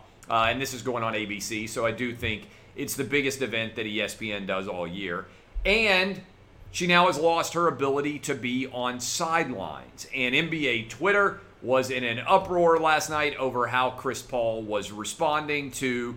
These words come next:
uh, the replacement of Rachel Nichols, uh, Malika Andrews, I believe. But bigger story out here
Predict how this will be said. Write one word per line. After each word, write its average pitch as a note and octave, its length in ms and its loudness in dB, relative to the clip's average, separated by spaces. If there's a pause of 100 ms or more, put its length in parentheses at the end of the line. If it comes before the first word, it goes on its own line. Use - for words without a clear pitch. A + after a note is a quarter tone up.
(240)
uh, G#2 380 2
the G#2+ 300 -2 (100)
replacement E3 720 0 (100)
of A#2+ 440 0
Rachel A#2+ 360 -2
Nichols, C#3 480 -2
uh, A2 140 0
Malika A2+ 480 -4
Andrews, C#3 540 -2
I C3+ 160 0
believe. C#3 480 -2
But F#3+ 220 6 (920)
bigger G#3+ 300 8
story F#2+ 560 0 (420)
out D3+ 280 8
here A2 400 0